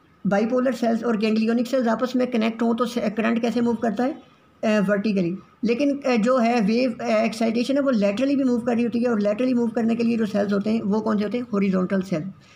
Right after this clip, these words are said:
तो कुछ हॉरिजॉन्टल सेल्स, कुछ processes of dis-, अ, distal processes of the bipolar cells और the synaptic body जो है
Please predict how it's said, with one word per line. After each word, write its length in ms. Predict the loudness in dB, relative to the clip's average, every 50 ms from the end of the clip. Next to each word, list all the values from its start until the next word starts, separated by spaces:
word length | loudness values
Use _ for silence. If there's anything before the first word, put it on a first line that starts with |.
| -20 -20 -20 -20 _ _ -4
तो 60 | -4
कुछ 280 | -2 -2 -2 0 0
हॉरिजॉन्टल 560 | 2 2 2 2 2 2 0 0 2 0 0 0
सेल्स, 360 | 0 0 0 0 -2 -4 -8 -16 _ _ _ _ _ _ _ _ _ _
कुछ 280 | -2 -2 -2 0 0 0 2 2 2 0 -2 -6 -12 -14 -14 -8 -4 -2
processes 460 | 0 0 0 0 0 0 0 -2 0
of 300 | 0 0 0 0 0 0
dis-, 240 | 0 -2 -2 -2 0
अ, 120 | 0 2
distal 340 | 2 2 0 0 0 0 -2
processes 440 | 0 0 0 0 0 -2 -2 -2 -2
of 140 | -2 0 0
the 100 | 0 0
bipolar 400 | 2 0 0 0 0 0 0 0 0
cells 200 | -2 -2 -2 0
और 200 | 0 0 0 0
the 220 | 0 0 0 0
synaptic 480 | 0 2 2 0 0 -2 -2 -2 -2 0
body 280 | 0 0 2 2 2
जो 100 | 2 2
है 220 | 0 0 -2 -4